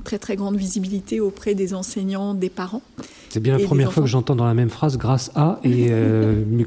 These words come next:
Speaker 2: mais, mais c'est bien. C'est,
Speaker 1: Oui,
Speaker 2: il faut, il faut voir
Speaker 1: et
Speaker 2: du
Speaker 1: il faut,
Speaker 2: positif.
Speaker 1: oui, il faut voir le côté, euh, positif. Bah, il y a, il y en a au moins deux, hein. Sophie a parlé de Pierrette en terre animale qui est née grâce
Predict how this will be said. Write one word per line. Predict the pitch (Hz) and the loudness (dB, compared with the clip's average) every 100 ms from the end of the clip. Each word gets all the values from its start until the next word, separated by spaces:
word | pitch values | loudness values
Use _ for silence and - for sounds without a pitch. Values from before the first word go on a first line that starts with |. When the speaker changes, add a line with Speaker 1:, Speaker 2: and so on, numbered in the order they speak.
| - | -2
Speaker 2:
mais, | 190 120 - 117 | -2 -2 -2 -4
mais | 123 | -2
c'est | 110 143 | 0 2
bien. | 185 135 - - - - | 2 0 -8 -20 -20 -20
C'est, | - - | -18 -4
Speaker 1:
Oui, | 277 359 220 | 0 2 0
Speaker 2:
il | - | 0
faut, | 170 | 2
il | |
faut | |
voir | 165 | 4
Speaker 1:
et | 262 | 4
Speaker 2:
du | 277 | 2
Speaker 1:
il | |
faut, | - 311 | 2 2
Speaker 2:
positif. | 311 - - - | 2 0 -2 2
Speaker 1:
oui, | 320 381 | 2 2
il | 269 | 0
faut | 262 269 | 0 2
voir | 339 | 2
le | 240 | 2
côté, | - 254 269 269 | 0 -2 0 0
euh, | 226 | 0
positif. | 220 226 233 202 196 | 0 0 2 0 0
Bah, | 202 | -2
il | 185 | 0
y | 196 | 0
a, | 185 - | -2 -4
il | |
y | 196 | -2
en | 185 | 0
a | 202 | 0
au | |
moins | 202 202 | 0 0
deux, | 202 277 392 | 0 0 0
hein. | 277 | -2
Sophie | - 208 - | -2 -2 -2
a | 202 | -2
parlé | - 202 214 | -4 0 0
de | 214 185 190 | 0 -2 -4
Pierrette | - 208 226 208 | -4 -2 -2 -4
en | |
terre | 202 196 | -4 -4
animale | 190 190 208 233 | -4 -2 -2 -2
qui | - 190 | -4 -4
est | |
née | 190 220 | -2 -2
grâce | 180 196 240 254 | -4 -4 -2 -2